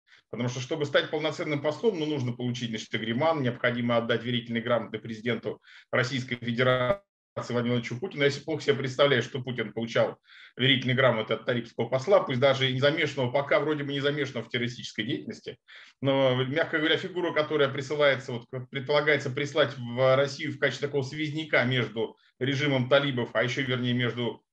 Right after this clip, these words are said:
э, главарями сети Хакани и Москвой, вот как раз этого персонажа, ну, персонаж, мягко говоря, не тяжеловесный. Вот, насколько мне известно, в отношении его, м, статуса в Москве предполагается разыграть комбинацию, схожую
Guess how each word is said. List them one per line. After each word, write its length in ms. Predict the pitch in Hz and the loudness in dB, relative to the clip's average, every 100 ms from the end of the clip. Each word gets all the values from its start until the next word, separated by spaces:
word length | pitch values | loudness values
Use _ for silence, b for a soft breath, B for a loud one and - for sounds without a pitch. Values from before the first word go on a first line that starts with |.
| _ | _
э, 320 | 110 110 107 107 | 0 2 2 0
главарями 460 | 123 147 151 139 123 | 4 6 6 4 2
сети 260 | - - | -4 -6
Хакани 460 | 131 127 131 127 117 | -6 0 2 2 2
и 160 | 120 | 0
Москвой, 460 | 117 123 - 214 214 | -2 -2 -4 0 2
вот 140 | 156 | 2
как 120 | - 139 | -4 -2
раз 160 | 147 127 | -2 0
этого 180 | 135 | -4
персонажа, 460 | 135 131 180 226 185 | -4 -4 -2 -2 -2
ну, 140 | 185 | -4
персонаж, 360 | 196 185 190 185 | -6 0 0 2
мягко 240 | 180 175 | 0 0
говоря, 160 | 160 165 | -2 -4
не 120 | 165 | -6
тяжеловесный. 840 | 156 160 160 156 135 110 - - - _ _ b b b | -4 -2 4 4 4 -2 -6 -12 -20 _ _ b b b
Вот, 160 | 139 143 | -2 0
насколько 440 | 139 151 190 185 | 0 0 0 -6
мне 180 | 170 202 | -4 -2
известно, 380 | 175 214 226 156 | 0 0 2 0
в 240 | 131 120 | -2 -6
отношении 500 | 131 156 151 190 165 | -2 -2 0 -2 -2
его, 440 | 151 156 156 165 156 | -4 -4 -2 0 0
м, 380 | 120 117 123 | 0 -4 -4
статуса 440 | 123 - 165 151 139 | -2 0 0 0 -4
в 20 | |
Москве 460 | 135 143 - 202 214 | -2 -4 -4 0 0
предполагается 640 | - - 151 170 160 151 | 0 0 2 4 2 0
разыграть 440 | 135 147 160 151 | 0 0 0 -2
комбинацию, 600 | - 143 143 170 170 143 | -4 -6 -4 -4 -4 -6
схожую 560 | 127 160 151 143 139 123 | -6 -4 -2 0 -2 -4